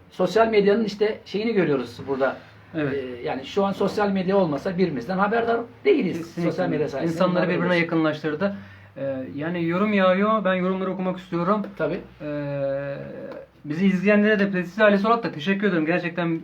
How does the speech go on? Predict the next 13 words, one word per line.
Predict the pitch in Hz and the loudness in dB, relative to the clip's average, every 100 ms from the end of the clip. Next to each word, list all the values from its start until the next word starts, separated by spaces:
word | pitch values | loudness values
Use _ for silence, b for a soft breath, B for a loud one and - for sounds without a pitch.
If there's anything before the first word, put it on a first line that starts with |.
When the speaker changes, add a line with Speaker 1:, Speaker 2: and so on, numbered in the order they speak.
| 147 | -6
Speaker 2:
e, | 147 147 | -6 -4
bizi | 156 | -4
izlediğiniz | 170 170 180 180 | -2 0 2 0
için, | 175 160 | 0 2
vaktinizi | 160 - 175 170 | 2 2 -2 0
bize | 165 180 | 0 2
ayırdığınız | 160 175 196 156 | 2 2 2 0
için, | - 196 202 B B - | -2 -6 -6 B B -16
e, | 143 143 | -10 -8
teşekkür | 147 147 185 202 | -6 -6 -4 0
ediyorum. | 170 185 185 | 0 2 0
Necmi | 185 202 | 0 -2
Çakar, | 202 208 226 | -2 -2 -2